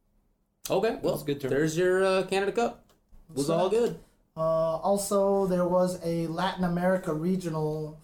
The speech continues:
Speaker 3: finals as well.
Speaker 2: It was the, uh, like, the L C Q, right?
Speaker 3: Yeah, uh-huh, the last chance qualifiers for that.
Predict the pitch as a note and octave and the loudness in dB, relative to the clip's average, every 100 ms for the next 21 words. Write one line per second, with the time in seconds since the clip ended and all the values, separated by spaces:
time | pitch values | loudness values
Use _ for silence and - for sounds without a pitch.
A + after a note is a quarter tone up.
0 | - D#3 D#3 D#3 D#3+ E3+ E3+ - C#3 D3 | -6 -4 -2 -4 -8 -12 -16 -18 -18 -16
1 | C#3+ C#3+ D3 D3+ D#3 D#3 D#3 A#2+ B2 B2 | -14 -10 -6 -6 -6 -8 -8 -4 -2 -2
2 | A2 A#2+ A2+ G#2+ G#2 G2 G2 F#2+ F#2+ - | 0 0 2 2 4 4 4 2 -2 -2
3 | G#2+ G#2+ G#2+ - C3 F#2 F2 - - G#3 | -2 -2 -4 -2 0 0 -2 -6 -2 0
4 | F3+ D#3 E3+ E3+ D#3 D#3+ D3+ - D3+ - | 0 0 -2 -2 -2 -2 -4 -8 -10 -8
5 | D#3+ D#3 D3+ C#3+ C#3+ C#3+ - C3 B2+ C3 | -6 -6 -6 -8 -6 -8 -12 -14 -10 -8
6 | C3 - | -8 -10